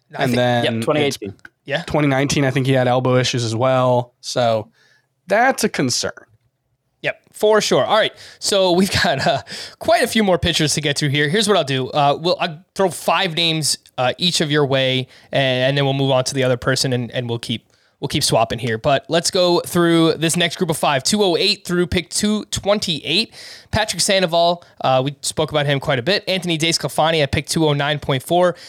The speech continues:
Speaker 1: Tanner Houck at two oh nine point eight. Joe Ryan at two twenty-six point four. And Aaron Savale at pick two twenty-eight. Scotty, I'll give you this list because I know you wanted to talk about Joe Ryan as a breakout.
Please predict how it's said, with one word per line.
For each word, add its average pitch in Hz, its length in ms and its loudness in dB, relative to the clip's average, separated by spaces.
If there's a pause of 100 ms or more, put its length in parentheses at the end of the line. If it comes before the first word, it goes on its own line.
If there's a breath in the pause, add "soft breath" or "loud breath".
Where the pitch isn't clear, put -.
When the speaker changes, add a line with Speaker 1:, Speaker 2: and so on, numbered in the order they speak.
(120 loud breath)
Speaker 1:
Tanner 190 280 0
Houck 175 320 -2
at 147 160 -2
two 175 180 -2
oh 156 80 4
nine 143 360 -2
point 143 280 -2
eight. 190 280 -4 (200)
Joe 175 200 2
Ryan 160 320 2
at 147 180 -2
two - 100 -8
twenty-six 151 460 -2
point 131 240 -2
four. 170 340 2 (300 loud breath)
And 139 240 -2
Aaron 208 260 2
Savale 147 640 2 (220 loud breath)
at - 160 -4
pick - 320 -4
two 196 480 0
twenty-eight. 170 840 -2 (220 soft breath)
Scotty, 175 340 0
I'll 160 80 2
give 170 160 0
you 170 80 0
this 165 180 0
list 165 300 -2
because 151 320 0
I - 20 2
know 147 120 2
you 147 140 2
wanted 139 200 0
to 139 240 0 (240)
talk 147 240 0
about 131 280 0
Joe 139 200 0
Ryan 120 400 0
as 120 160 -6
a 113 40 -4
breakout. 110 380 -8